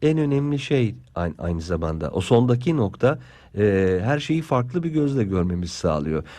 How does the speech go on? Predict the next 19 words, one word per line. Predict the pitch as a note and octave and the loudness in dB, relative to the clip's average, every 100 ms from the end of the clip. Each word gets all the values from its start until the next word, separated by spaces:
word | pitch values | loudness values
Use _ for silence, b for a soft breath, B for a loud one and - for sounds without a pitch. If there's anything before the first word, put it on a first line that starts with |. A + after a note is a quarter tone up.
| B | B
Hayat | G#2 - B2 | 4 4 4
bazen | C3+ B2+ C#3 | 0 2 0
o | C3+ | -2
kadar | B2+ C3 D3+ | -2 -2 0
hızlı | A#2+ A2+ G2+ | -2 0 -2
akıyor | G2+ F#3+ F3+ | 0 -2 -2
ki | C3 C#3 B B B | -2 -2 B B B
çevremizdeki, | A#2+ A2+ B2+ B2 A#2+ B2 B2+ | 2 2 2 2 0 -2 -2
mesela | G#2+ A2+ G#2 A#2 | -2 0 0 0
otobanda | G#2+ A2+ A2 A2 A#2+ | 0 0 2 2 0
gider | A2+ G#2+ A2+ | -2 0 0
gibi | F#2+ F#2 C#3 B B B | 0 -2 -2 B B B
çevremizdeki | A2+ A#2 B2+ B2 B2 C#3+ | 2 4 2 2 0 -4
şeyleri | C#3+ C#3 C3 C#3 | -2 0 0 2
göremiyoruz, | B2+ A#2+ C3+ A2+ F#2+ F2+ | 2 2 2 0 -2 -6
güzellikleri. | E2+ F#2+ F2+ F2+ F2+ F2+ D#3 B B B | -4 -2 -2 -2 -2 0 -2 B B B
Ama | G#2 A#2 | 0 2
ölümün | A#2+ A2+ C#3+ F#3 C#3 | 4 4 4 2 2
varlığı | A2+ G#2+ A2 E3 | 2 2 2 0